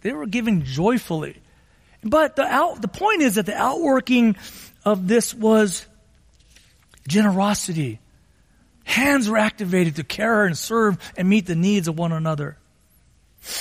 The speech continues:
The Puritans, going back to the Puritans, they looked to reform formal worship. Not just to reform formal worship, but they re-, wanted to reform formal worship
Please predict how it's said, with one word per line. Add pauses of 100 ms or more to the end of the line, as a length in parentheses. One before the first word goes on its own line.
(120)
The
Puritans,
going
back
to
the
Puritans, (1160)
they
looked
to
reform (460)
formal
worship. (1300)
Not
just
to
reform
formal
worship,
but
they
re-,
wanted
to
reform
formal
worship